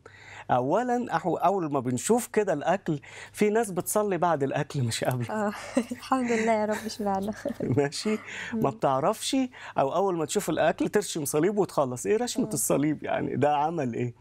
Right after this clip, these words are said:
Speaker 2: مم.
Speaker 1: هو ربنا فرحان بالإشارة اللي إحنا بنعملها؟ لأ.
Speaker 2: لازم نتكلم طبعًا.
Speaker 1: لازم
Speaker 2: نشكر
Speaker 1: نشكر.
Speaker 2: ربنا. مم.
Speaker 1: لازم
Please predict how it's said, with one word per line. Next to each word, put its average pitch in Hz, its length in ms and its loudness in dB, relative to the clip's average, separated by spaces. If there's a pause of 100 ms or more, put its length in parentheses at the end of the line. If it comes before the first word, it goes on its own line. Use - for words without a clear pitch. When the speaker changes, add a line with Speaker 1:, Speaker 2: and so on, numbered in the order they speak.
(100)
Speaker 2:
مم. 214 140 -10 (100)
Speaker 1:
هو 139 200 2
ربنا 143 340 0
فرحان 165 560 0
بالإشارة 135 560 0
اللي 131 140 2
إحنا 156 180 0
بنعملها؟ 131 580 2 (340)
لأ. 220 280 2 (340)
Speaker 2:
لازم 240 440 -2
نتكلم 226 520 -4 (100)
طبعًا. 208 320 -8 (400)
Speaker 1:
لازم 285 160 4
Speaker 2:
نشكر 294 180 4
Speaker 1:
نشكر. 339 280 -2
Speaker 2:
ربنا. 220 220 -6 (220)
مم. 240 180 -8 (240)
Speaker 1:
لازم 165 500 2